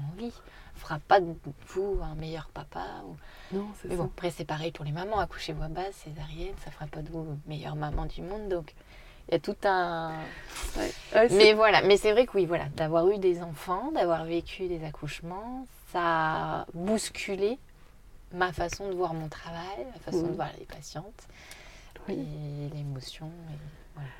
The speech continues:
Speaker 2: Ça,
Speaker 1: Ça, c'est
Speaker 2: est-ce que
Speaker 1: sûr.
Speaker 2: ça a fait de toi une meilleure sage-femme ?
Speaker 1: Bah, <laughs> j'ai envie de dire oui, parce que j'espère qu'avec le temps, <laughs> j'évolue du,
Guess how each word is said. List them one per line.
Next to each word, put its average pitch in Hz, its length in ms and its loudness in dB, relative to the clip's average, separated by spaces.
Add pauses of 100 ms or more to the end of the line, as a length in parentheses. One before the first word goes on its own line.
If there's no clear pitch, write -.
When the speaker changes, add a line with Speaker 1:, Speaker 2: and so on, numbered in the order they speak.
(380)
Speaker 2:
Ça, 190 80 -4
Speaker 1:
Ça, 185 380 -6
c'est 226 60 -4
Speaker 2:
est-ce - 80 -8
que 294 100 -10
Speaker 1:
sûr. 233 140 -2
Speaker 2:
ça 190 40 4
a 185 40 -4
fait 185 160 0
de - 40 -16
toi - 160 -4
une 208 120 -2
meilleure 180 320 6
sage-femme ? - 520 -10 (2000)
Speaker 1:
Bah, 170 280 -2
<laughs> - 560 0
j'ai - 180 2
envie 254 240 2
de 208 60 -4
dire 226 240 2
oui, 311 260 8
parce - 160 6
que - 200 6
j'espère - 580 4
qu'avec - 600 8
le 190 120 2 (220)
temps, - 160 2 (380)
<laughs> - 1120 -4
j'évolue 240 720 8
du, 196 440 -2